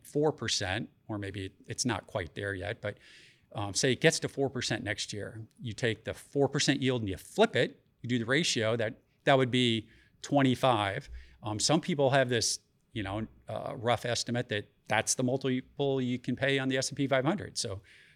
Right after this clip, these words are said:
twenty-five times two hundred and fifty, that's a number well in excess of five thousand. You know, I,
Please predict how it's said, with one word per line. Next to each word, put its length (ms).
twenty-five 640
times 600
two 100
hundred 200
and 100
fifty, 500
that's 180
a 60
number 240
well 340
in 80
excess 500
of 140
five 300
thousand. 600
You 120
know, 80
I, 160